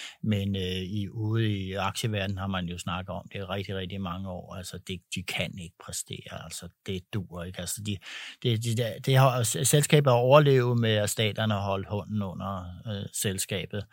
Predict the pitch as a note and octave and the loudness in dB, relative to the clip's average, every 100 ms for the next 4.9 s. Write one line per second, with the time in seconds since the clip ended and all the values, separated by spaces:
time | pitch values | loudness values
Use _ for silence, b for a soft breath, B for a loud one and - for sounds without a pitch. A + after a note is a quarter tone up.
0 | B B - A2 G2+ F#2+ F#2 - G#2+ G2 | B B -4 0 0 -2 -6 -6 -6 -6
1 | G2+ G2 G2 G2+ F#2+ G2 F#2 - F#2 E2+ | -4 -4 -2 -4 -4 -6 -6 -6 -6 -6
2 | - G2 F2+ - F#2+ F#2 G#2+ G#2 F#2+ F2+ | -6 -4 -4 -4 -4 -4 -4 -4 -6 -8
3 | F#2 F#2+ F#2+ F#2+ - - G2 - G#2+ - | -6 -6 -4 -6 -10 -12 -10 -8 -8 -8
4 | G2+ F#2 - G#2 G2 F2+ G2 F#2 | -8 -8 -6 -6 -6 -4 0 0